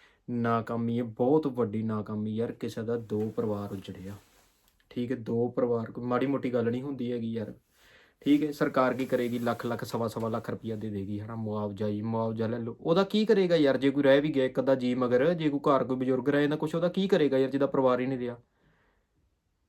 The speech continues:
ਠੀਕ ਹੈ। ਗੱਲਾਂ ਤੇ ਤੁਸੀਂ ਬੜੀਆਂ ਵੱਡੀਆਂ ਵੱਡੀਆਂ ਮਾਰਦੇ ਹੋ, "ਅਸੀਂ ਇੰਡੀਆ 'ਚ ਆਹ ਕਰਤਾ ਜੀ, ਉਹ ਕਰਤਾ, ਐਂ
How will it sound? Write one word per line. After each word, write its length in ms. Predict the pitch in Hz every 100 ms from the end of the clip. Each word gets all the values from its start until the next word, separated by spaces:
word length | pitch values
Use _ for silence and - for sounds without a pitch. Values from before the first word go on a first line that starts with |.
| _
ਠੀਕ 260 | - 175 190
ਹੈ। 80 | 180 _ - - 151
ਗੱਲਾਂ 200 | 160 180
ਤੇ 60 |
ਤੁਸੀਂ 220 | 175 165
ਬੜੀਆਂ 260 | 151 139 135
ਵੱਡੀਆਂ 280 | 123 120 120
ਵੱਡੀਆਂ 260 | 117 139
ਮਾਰਦੇ 380 | 143 143 123 123
ਹੋ, 60 | 127
"ਅਸੀਂ 180 | 127 127
ਇੰਡੀਆ 220 | 120 123
'ਚ 100 | 123
ਆਹ 140 | 135
ਕਰਤਾ 380 | 135 127 117 123
ਜੀ, 120 | 120
ਉਹ 160 | 123 139 -
ਕਰਤਾ, 300 | 127 120 123
ਐਂ 160 | 127